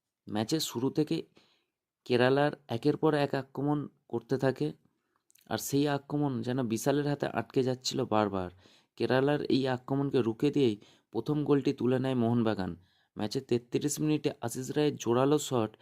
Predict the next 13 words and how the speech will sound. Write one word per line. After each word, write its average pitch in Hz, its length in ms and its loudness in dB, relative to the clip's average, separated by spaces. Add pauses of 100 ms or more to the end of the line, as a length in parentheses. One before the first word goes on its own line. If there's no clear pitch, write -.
(260)
কেরালার 131 460 2
গোলকিপার 120 560 0 (720)
সচিন 160 420 0
সুরেশ 147 440 2 (260)
সেভ - 320 -8
করলেও 151 360 6
বল 117 280 2
কিন্তু 160 300 -2
পুরোপুরিভাবে 147 760 0
ক্লিয়ার 135 380 0
করতে 135 300 -4
পারেনি, 104 460 -2 (120)
ফলে 139 300 -4